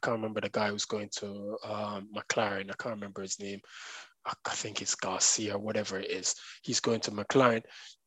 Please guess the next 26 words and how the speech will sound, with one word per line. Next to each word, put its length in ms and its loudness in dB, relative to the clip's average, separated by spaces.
I 20 10
mean, 140 12
they've 200 12
lost 560 12
people, 580 4
but 240 12
there's 260 12
many 440 12
people 400 8
within 260 12
this 220 8
industry 500 6
that 320 10
we 160 6
don't 380 10
know. 600 10
We 160 6
don't 220 8
know 100 10
how 260 12
good 160 6
these 220 6
people 380 6
are. 240 12
You 200 0
know, 220 -2